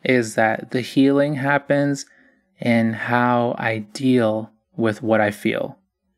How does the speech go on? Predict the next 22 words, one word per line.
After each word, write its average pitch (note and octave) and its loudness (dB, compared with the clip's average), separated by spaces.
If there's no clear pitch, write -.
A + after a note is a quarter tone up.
So A2 2
if A2+ -2
I'm B2 2
feeling C3+ 2
in A2+ 2
a A2 -2
particular A2+ -4
way, A2 0
like, G#2 -6
how B2+ -4
am D3 -4
I D#3 -4
responding B2+ -2
to G#2+ -4
that? - -6
Am A#2 2
I A2 2
gonna A2+ 0
react G#2+ 0
to D3 2
it D#3 2
by G#2+ 0